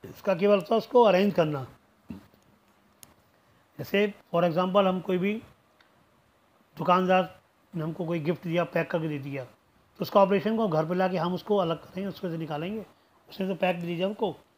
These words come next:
या company से pack होकर आया है। उनका work है manage करना, उसको सही रख रखाव में उसको customer तक पहुंचाना है।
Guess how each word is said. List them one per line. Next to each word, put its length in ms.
या 80
company 340
से 80
pack 200
होकर 260
आया 200
है। 80
उनका 160
work 220
है 80
manage 240
करना, 200
उसको 240
सही 200
रख 240
रखाव 200
में 80
उसको 280
customer 360
तक 100
पहुंचाना 420
है। 120